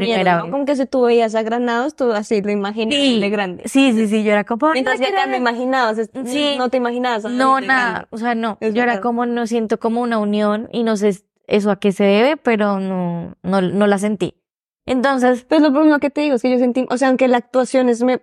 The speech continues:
Speaker 1: me gustaron más las de los Bee Gees, la química que había entre
Speaker 2: Sí,
Speaker 1: la
Speaker 2: entre
Speaker 1: primera
Speaker 2: la,
Speaker 1: vez,
Speaker 2: la primera
Speaker 1: entre
Speaker 2: vez.
Speaker 1: todos, o sea, como que todos hicieron clic, o sea, bravo por los que hicieron el, el
Speaker 2: Sí,
Speaker 1: cast,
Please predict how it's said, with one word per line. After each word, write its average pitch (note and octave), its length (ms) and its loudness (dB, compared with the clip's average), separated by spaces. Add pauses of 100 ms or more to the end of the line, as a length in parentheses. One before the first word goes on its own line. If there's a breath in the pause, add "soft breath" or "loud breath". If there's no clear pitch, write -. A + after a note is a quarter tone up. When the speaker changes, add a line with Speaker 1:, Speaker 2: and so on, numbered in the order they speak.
(100)
Speaker 1:
me C4 160 0
gustaron C4 340 2
más G#3+ 140 2
las G#3+ 160 2
de A3 80 -2
los A3+ 160 0
Bee A3+ 200 0
Gees, D4 260 -6 (1000)
la B3 140 -4
química B3+ 640 2
que B3+ 140 -4
había C#4 260 -4
entre A3+ 480 2
Speaker 2:
Sí, C#4+ 420 4
Speaker 1:
la B3+ 160 2
Speaker 2:
entre B3+ 140 4
Speaker 1:
primera B3 180 4
Speaker 2:
la, A#3 140 4
Speaker 1:
vez, A3 140 4
Speaker 2:
la A3 80 4
primera A3+ 220 2
Speaker 1:
entre C4 180 2
Speaker 2:
vez. G3 60 2
Speaker 1:
todos, G3+ 440 2
o G3 40 -2
sea, G3+ 240 -2
como G3+ 220 -4
que A3 100 -4
todos A3 280 0
hicieron G#3 280 0
clic, - 440 -2
o - 20 -10
sea, A3 160 2
bravo G3+ 600 0
por G#3+ 100 -2
los G#3+ 220 0
que A3 80 -4
hicieron G#3 340 2
el, G3 140 -2
el G#3 60 -10
Speaker 2:
Sí, G#3 180 0
Speaker 1:
cast, F#3 260 0